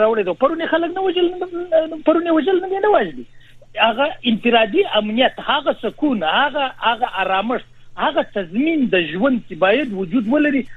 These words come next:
هغه وجود نه لري. امنیت خو هغه دی، امنیت خو کار دی، امنیت خو زده کړې دي، امنیت کې خو یو عالم شان راځي. هغه چیرته دی؟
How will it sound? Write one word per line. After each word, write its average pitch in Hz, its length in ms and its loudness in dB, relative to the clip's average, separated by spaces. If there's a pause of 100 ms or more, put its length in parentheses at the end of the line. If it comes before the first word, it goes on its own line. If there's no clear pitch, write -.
(120)
هغه - 160 0
وجود 349 360 4
نه 381 100 -2
لري. 381 200 4
امنیت 240 280 0
خو 285 120 0
هغه 349 200 0
دی، 220 100 0
امنیت 208 260 0
خو 254 140 0
کار 320 400 0
دی، - 80 0
امنیت 185 340 0
خو 190 100 -4
زده 240 180 2
کړې 320 200 -6
دي، 202 120 -2 (280)
امنیت 359 340 0
کې - 120 2
خو 302 60 2
یو 349 240 4
عالم 262 260 2
شان 294 360 0
راځي. 196 240 0
هغه 226 200 -2 (120)
چیرته 226 260 2
دی؟ 117 180 -10